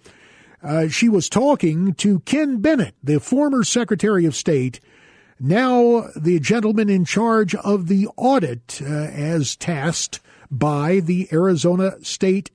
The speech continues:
Senate. He's updating us because Kelly Ward said in a video last week, "Hey,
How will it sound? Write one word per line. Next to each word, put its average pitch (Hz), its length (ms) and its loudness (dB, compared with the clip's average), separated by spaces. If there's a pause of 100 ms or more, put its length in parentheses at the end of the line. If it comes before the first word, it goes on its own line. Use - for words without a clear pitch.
Senate. 247 420 0 (300)
He's 208 240 2
updating 254 420 2
us 233 120 0
because 247 400 0
Kelly 311 340 2
Ward 277 400 2
said 247 280 2
in 226 280 0
a 190 140 -2
video 262 340 4
last 240 320 2
week, 277 100 4
"Hey, 339 300 2